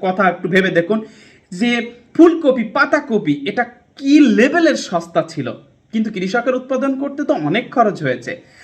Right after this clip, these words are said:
আর এই খরচটা বহন করতে যে কৃষক ঋণ হয়েছে, তার আর্থিক অবস্থা অনেক নড়বড়ে হয়েছে, কিন্তু তার যে আশা ছিল যে এই ফসলগুলো বিক্রি করে সে ভালো কিছু করবে,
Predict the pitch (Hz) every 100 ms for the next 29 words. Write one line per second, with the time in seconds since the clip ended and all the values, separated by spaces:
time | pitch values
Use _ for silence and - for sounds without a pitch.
0 | - 170 196 190 175 170 208 - 254 254
1 | 269 262 277 277 294 285 262 285 285 196
2 | 302 320 262 240 233 240 226 214 - -
3 | - 233 233 233 208 - 180 214 - 294
4 | 269 269 277 269 233 254 311 294 277 240
5 | 233 226 214 254 277 294 294 240 294 -
6 | 233 240 320 320 254 254 214 226 - 190
7 | 220 294 294 285 285 175 147 214 - 302
8 | 294 240 226 214 135 196 285 294 262 233
9 | 214 175 175